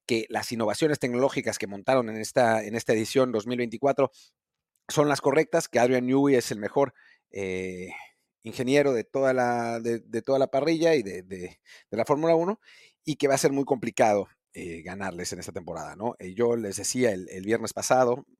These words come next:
viernes o jueves, ya no me acuerdo, creo que jueves fue la, la previa, eh, de que no creía que Max Verstappen pudiera ganar todos los circuitos porque, pues, pueden pasar mil cosas, ¿no? O sea, puede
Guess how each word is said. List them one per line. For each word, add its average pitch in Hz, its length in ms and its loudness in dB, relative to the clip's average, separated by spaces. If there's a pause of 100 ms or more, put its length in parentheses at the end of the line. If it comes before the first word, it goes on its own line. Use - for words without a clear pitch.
viernes 151 280 -2
o - 40 -16
jueves, 110 200 0
ya 110 60 2
no 104 60 -4
me 92 60 -10
acuerdo, 113 300 -4
creo 113 160 -6
que 113 80 -14
jueves 101 300 -6
fue 85 160 -12 (360)
la, 85 320 -8 (480)
la 95 160 -4
previa, 131 400 2 (540)
eh, 95 800 -2
de 101 340 -14
que 123 280 0 (560)
no 151 180 4
creía 165 360 4
que 139 120 0
Max 131 240 -4
Verstappen 117 580 0 (400)
pudiera 123 360 4
ganar 120 320 0
todos 143 340 4
los 131 120 0
circuitos 156 420 0
porque, - 240 -8
pues, - 160 -18
pueden 165 180 0
pasar 143 220 -2
mil 147 100 -6
cosas, - 340 -4
¿no? 104 120 -4
O 101 60 -4
sea, 98 120 -4
puede 95 320 -6